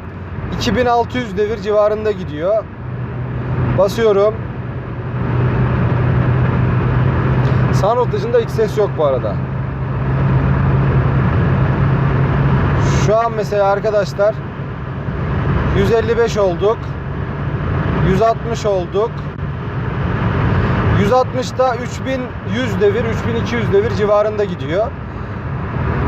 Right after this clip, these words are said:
Biraz fren yapalım. Frenleri falan da epey iyi bu arada. Yüz yirmide iki bin beş yüzde, yüz onda iki bin üç yüz devir civarında gidiyor.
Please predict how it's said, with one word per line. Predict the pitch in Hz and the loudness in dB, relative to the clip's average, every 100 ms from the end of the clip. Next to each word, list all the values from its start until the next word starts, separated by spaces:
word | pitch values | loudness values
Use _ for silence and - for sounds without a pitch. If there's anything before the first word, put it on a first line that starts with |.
| - - - | 0 0 2
Biraz | 208 214 208 | 4 2 0
fren | 220 220 | -2 -2
yapalım. | 208 170 147 165 214 | 0 -2 -4 -6 -4
Frenleri | 208 214 226 233 | 0 0 0 0
falan | 226 240 247 | 0 0 0
da | |
epey | 208 180 208 | 0 2 0
iyi | 220 190 | 0 0
bu | 165 | 2
arada. | 151 151 | 2 0
Yüz | 165 220 196 | -4 -6 -6
yirmide | 233 233 226 | -6 -4 -4
iki | 220 - | -4 -2
bin | 233 226 | 0 2
beş | 233 196 | 2 2
yüzde, | 196 151 175 240 220 - - - - - - - - - 127 | 0 2 2 2 -2 -4 -4 -4 -6 -8 -10 -10 -8 -6 0
yüz | 170 226 185 | 2 2 0
onda | 175 196 214 226 233 220 175 | 2 2 2 2 4 2 -4
iki | - 202 | -12 -10
bin | 220 | -10
üç | - 175 - | -10 -14 -12
yüz | 190 | -6
devir | 175 196 185 | -4 -4 -2
civarında | 180 185 190 190 190 | 0 2 2 0 -2
gidiyor. | 156 135 160 214 | -4 -4 0 0